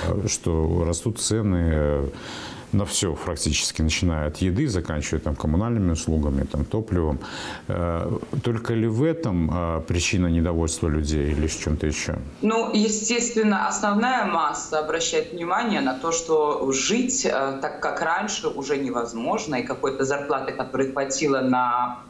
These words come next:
Speaker 2: м, обычное существование, теперь хватит просто на выжить.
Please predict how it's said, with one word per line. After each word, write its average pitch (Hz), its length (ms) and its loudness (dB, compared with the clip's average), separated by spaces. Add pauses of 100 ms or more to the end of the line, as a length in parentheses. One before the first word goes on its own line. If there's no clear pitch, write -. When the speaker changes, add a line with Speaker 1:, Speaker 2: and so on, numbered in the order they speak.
(160)
Speaker 2:
м, - 240 -8
обычное 165 520 -2
существование, 180 880 -2
теперь 135 340 -4
хватит 156 460 -2
просто 143 320 -2
на 135 340 -2 (300)
выжить. - 640 -2